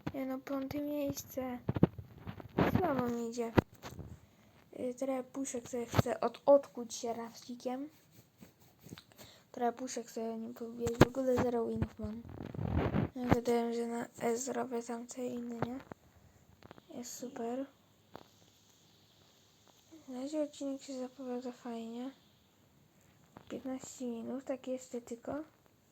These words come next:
Dobra, ma, dobrze, że mam takie ulepszenie tego Rapsa. Takie coś właśnie powinno być na tych pucharach, nie?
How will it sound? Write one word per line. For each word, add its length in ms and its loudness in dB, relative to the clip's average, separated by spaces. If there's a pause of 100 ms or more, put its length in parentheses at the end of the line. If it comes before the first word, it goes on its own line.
(3250)
Dobra, 360 0
ma, 160 -4
dobrze, 280 6
że 160 2
mam 240 2
takie 280 -2
ulepszenie 600 0
tego 240 -4
Rapsa. 420 -8 (600)
Takie 240 0
coś 160 -2
właśnie 280 -2
powinno 500 0
być 200 -4
na 180 -2
tych 180 0
pucharach, 640 -2
nie? 180 -6